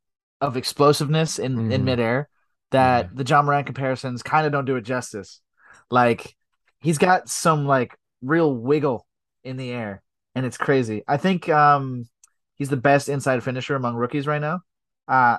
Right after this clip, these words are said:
Speaker 1: as a guard, which is fucking hilarious 'cause the guys
Speaker 2: Yeah.
Speaker 1: above him are all <laughs> forwards and centers.
Speaker 2: Yeah.
Speaker 1: Or,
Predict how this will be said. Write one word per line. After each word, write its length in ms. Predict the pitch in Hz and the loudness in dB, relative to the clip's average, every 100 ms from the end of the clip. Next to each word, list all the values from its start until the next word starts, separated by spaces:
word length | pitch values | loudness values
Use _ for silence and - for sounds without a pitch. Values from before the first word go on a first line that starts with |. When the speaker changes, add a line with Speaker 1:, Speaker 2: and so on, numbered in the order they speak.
| - | -2
Speaker 1:
as 220 | 120 139 120 | -4 -2 -2
a 60 | |
guard, 340 | 120 135 185 - | 2 2 2 -4
which 160 | 151 139 | -8 -8
is 120 | - _ - | -12 _ -2
fucking 200 | 139 131 | 0 0
hilarious 440 | 131 139 151 156 | 0 2 2 0
'cause 140 | 143 | -6
the 60 | 123 | 0
guys 180 | 127 127 | 0 0
Speaker 2:
Yeah. 40 | |
Speaker 1:
above 260 | 117 127 135 | 2 0 0
him 120 | 139 | 0
are 80 | 139 | 0
all 120 | 123 | -2
<laughs> 0 | |
forwards 480 | - 160 135 147 127 | -2 -2 0 -2 -4
and 120 | 120 | -10
centers. 220 | 139 120 | -4 0
Speaker 2:
Yeah. 220 | 107 101 87 _ _ _ _ | 0 0 -6 _ _ _ _
Speaker 1:
Or, 220 | 135 127 | -2 -2